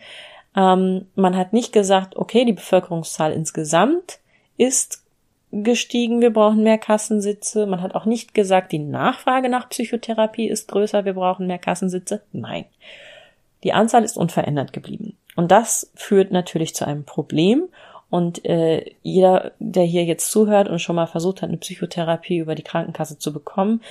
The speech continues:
hat wahrscheinlich mit diesem Phänomen schon Berührung gehabt. Ähm, es gibt Wartelisten in Deutschland.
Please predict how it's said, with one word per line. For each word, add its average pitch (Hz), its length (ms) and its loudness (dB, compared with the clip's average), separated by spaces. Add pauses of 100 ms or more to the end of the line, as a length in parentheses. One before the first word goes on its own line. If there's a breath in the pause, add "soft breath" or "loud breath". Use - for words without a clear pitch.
(400 loud breath)
hat - 220 -2
wahrscheinlich 180 540 -2
mit 170 160 -2
diesem 160 180 -4
Phänomen 160 460 -2
schon 147 220 -6
Berührung 220 560 -4
gehabt. 226 440 0 (1040)
Ähm, 185 360 2 (440)
es 220 160 -6
gibt 285 260 -6
Wartelisten 247 760 0
in 165 160 -10
Deutschland. 170 720 -10